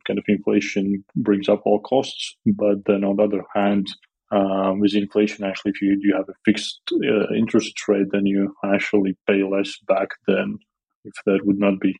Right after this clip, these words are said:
inflation. Basically, your money goes faster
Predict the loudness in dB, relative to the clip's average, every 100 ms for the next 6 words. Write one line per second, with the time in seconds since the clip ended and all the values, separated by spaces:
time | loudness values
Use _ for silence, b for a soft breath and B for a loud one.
0 | -2 2 2 0 -6 -10 _ -10 -8 -6
1 | -6 -6 -2 -2 -2 -4 -2 0 0 -2
2 | -4 -2 0 0 -2 0 0 0 -6